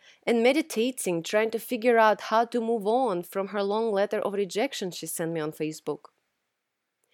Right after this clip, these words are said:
And the breakthrough findings of that hard work I did on myself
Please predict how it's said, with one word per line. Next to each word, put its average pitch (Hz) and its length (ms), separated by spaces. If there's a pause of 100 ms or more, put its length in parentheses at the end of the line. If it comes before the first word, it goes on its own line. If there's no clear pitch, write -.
(480)
And 277 200
the 285 80
breakthrough 254 760
findings 202 960
of 175 260
that 185 360
hard 185 460
work 170 640 (140)
I 196 120
did 185 680
on 190 140
myself 180 720